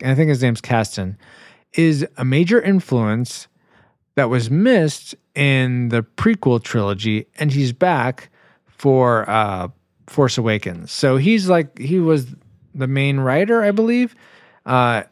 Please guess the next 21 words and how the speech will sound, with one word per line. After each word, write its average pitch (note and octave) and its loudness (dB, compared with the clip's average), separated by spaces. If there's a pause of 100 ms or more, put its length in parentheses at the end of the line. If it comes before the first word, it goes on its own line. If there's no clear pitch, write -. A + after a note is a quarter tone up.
(100)
and B2+ -6
I B2+ 0
looked C#3 -4
him C#3+ 2
up, B2+ 0
and G#2+ -2
he, G#2 -8 (100)
uh, F#2+ -4 (420)
and, D3+ 2 (140)
uh, B2+ 2
Latino C3 0
lawyer C3 4
also, A#2+ 2
uh, G#2 0 (160)
in C3 -2
our A2+ 2
Twitter A#2+ 2
back A2+ 0
and A2+ -6
forth A#2 -2
conversation, A2 -4